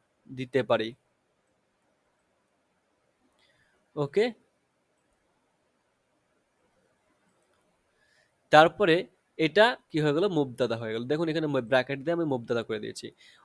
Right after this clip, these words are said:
আবার খবর হিসেবে আমরা একটা কি বলছি? হাদা রাজুলুন বা হাদা ওয়ালাদুন। হাদা ওয়ালাদুন।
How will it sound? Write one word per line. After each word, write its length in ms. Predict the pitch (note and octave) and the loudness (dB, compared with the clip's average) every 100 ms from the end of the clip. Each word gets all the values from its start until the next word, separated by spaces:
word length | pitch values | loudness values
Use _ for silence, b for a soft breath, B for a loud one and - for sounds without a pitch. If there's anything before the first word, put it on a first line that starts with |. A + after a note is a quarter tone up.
| b | b
আবার 360 | C3+ D#3 G#3+ A3+ | 6 8 6 4
খবর 420 | - F3 E3+ F3 | -2 2 6 6
হিসেবে 320 | F#3 G3+ F#3+ | 4 0 0
আমরা 140 | F3 | 0
একটা 200 | E3+ - | -2 -4
কি 60 | D#3 | -6
বলছি? 260 | D#3 D#3 G3 | -4 -4 -4
হাদা 680 | D3+ D3+ D#3+ D#3 F3+ B3 D4+ b b _ | 0 2 2 4 2 2 -4 b b _
রাজুলুন 760 | C#3 D3 G3+ F#3+ G3+ G3+ G3 F3 | 2 4 4 4 2 2 -2 2
বা 120 | C#3+ | 2
হাদা 600 | C#3+ D#3+ E3+ E3+ A3+ C4+ _ _ - | 4 2 2 4 2 0 _ _ -6
ওয়ালাদুন। 880 | B2+ C3 C3+ C3+ C3 A2+ A2+ A2 A2 C3+ | 2 4 4 4 2 0 -8 -12 -18 _
হাদা 600 | A#2+ A#2 A#2+ C3 F#3+ D4 - _ _ _ _ _ _ _ _ _ _ _ _ _ | -8 -6 -4 0 0 -2 -10 _ _ _ _ _ _ _ _ _ _ _ _ _
ওয়ালাদুন। 680 | C3 C3+ B2+ A#2+ A2 A2+ | 2 4 4 0 -4 -14